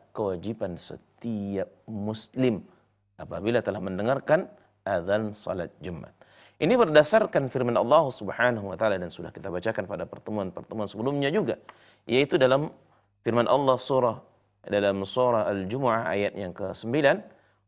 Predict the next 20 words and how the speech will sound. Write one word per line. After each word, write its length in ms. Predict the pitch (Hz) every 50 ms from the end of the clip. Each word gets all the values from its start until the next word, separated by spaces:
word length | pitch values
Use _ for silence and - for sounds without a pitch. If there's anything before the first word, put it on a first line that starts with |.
| _ _
Allah 220 | - 101 107 110 101
Subhanahu 480 | - - 82 87 110 117 110 101 92
wa 20 | 87
taala 220 | 107 107 101 82
berfirman, 480 | - - - 135 139 147 156 175 190 190 - _ _ _ _ _ _ -
"Ya 400 | 107 113 117 113 110 98 78 95
ayyuhalladzina 1040 | 92 92 92 92 90 87 90 90 101 113 117 113 107 98 92 85 95 113 127 131
amanu 480 | 120 113 107 101 104 123 139 170 190 208 - - _ _ _ _ _ _ _ -
idza 320 | 117 101 101 98 95 95
nudiya 400 | 110 139 143 131 110 107 101 98
lis-salati 640 | 90 87 87 - - - 95 98 104 104 95 - -
min 240 | 90 92 90 87 87
yaumil 560 | 92 101 117 120 110 101 95 90 90 87 90
jumu'ati 720 | 101 104 95 95 82 92 123 135 135 139 151 175 196 220 - - _ _ _ _ _ _ _ -
fas'au 640 | 101 95 - - - - 110 123 131 131 120 113 78
ila 400 | 101 104 101 101 95 92 90 101
dzikrillahi 880 | 104 - _ - 101 95 92 92 98 110 123 131 127 117 101 98 98
wa 160 | 104 120 135
dzarul 400 | 117 110 104 98 98 92 90 90
bai', 320 | 92 110 123 127 113 110